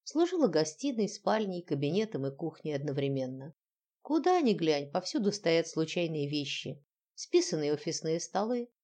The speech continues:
составленные в комод тумбочки, вешалка-стойка, древний диван и холодильник, по которому впору изучать историю отечественного дизайна. "Вы приезжий?" спросил Дмитрий.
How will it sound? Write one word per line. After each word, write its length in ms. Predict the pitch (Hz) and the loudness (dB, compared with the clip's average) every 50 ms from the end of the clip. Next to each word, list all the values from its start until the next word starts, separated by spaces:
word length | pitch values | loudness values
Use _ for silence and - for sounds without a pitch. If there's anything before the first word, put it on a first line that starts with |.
| _ _ _ | _ _ _
составленные 680 | - - 262 262 - - 339 311 247 214 190 175 160 | -2 0 0 2 4 6 6 6 6 4 4 2 2
в 80 | 160 - | 0 -2
комод 460 | - - 165 170 165 160 160 - - | 0 -2 0 2 2 0 -2 -2 -2
тумбочки, 680 | - 240 254 240 202 214 208 - - - - 185 196 - _ _ _ _ _ - | -2 0 2 2 2 0 -2 -4 -6 -8 -8 -8 -8 -10 _ _ _ _ _ -4
вешалка-стойка, 960 | 190 262 330 320 - 285 262 - - 233 - - - 247 233 226 233 226 208 | 0 2 2 2 0 -2 -4 -2 -4 -6 -4 -4 -2 0 0 0 0 0 -2
древний 400 | 202 208 - 359 339 226 165 151 | 0 0 0 0 2 0 0 -2
диван 380 | 143 147 160 156 185 202 202 170 | -2 -4 -2 -2 0 -2 -2 -2
и 40 | |
холодильник, 720 | 143 - - 151 147 143 143 143 147 202 190 180 180 - _ _ _ _ _ _ _ _ | -4 -4 -2 0 0 0 0 -2 -4 -4 -4 -4 -8 -10 _ _ _ _ _ _ _ _
по 100 | - 311 | -2 0
которому 380 | - 277 269 330 339 302 262 254 | 2 2 2 2 2 2 2 0
впору 340 | - - - 277 302 277 233 175 | -2 -4 -2 0 2 4 4 2
изучать 420 | 156 156 151 - - 165 156 - | 2 0 -2 0 0 0 0 0
историю 460 | - 139 - - - 220 202 180 147 143 | -4 -8 -4 -2 0 2 2 2 0 0
отечественного 720 | 139 143 147 147 139 - - - 151 151 151 143 143 147 | -2 -4 -6 -10 -10 -10 -8 -6 -6 -4 -4 -4 -4 -6
дизайна. 640 | 143 139 151 147 139 160 147 139 135 143 151 - 196 - _ _ _ _ _ _ _ _ _ _ _ _ _ _ _ _ _ _ _ _ _ _ _ _ | -6 -6 -6 -6 -4 -4 -4 -4 -4 -8 -12 -16 -18 -20 _ _ _ _ _ _ _ _ _ _ _ _ _ _ _ _ _ _ _ _ _ _ _ _
"Вы 120 | - 151 | -10 -10
приезжий?" 880 | 139 143 156 147 147 135 143 156 165 185 196 - - 285 311 311 311 - _ _ _ _ _ _ _ _ | -8 -6 -6 -4 -4 -4 -2 0 0 0 0 0 0 0 0 0 -2 -6 _ _ _ _ _ _ _ _
спросил 500 | - - - 254 269 254 262 - 285 262 | -10 -2 0 2 2 2 2 0 0 0
Дмитрий. 540 | - 226 254 262 254 - 247 262 262 262 | 0 0 -2 -2 -2 -4 -6 -8 -10 -10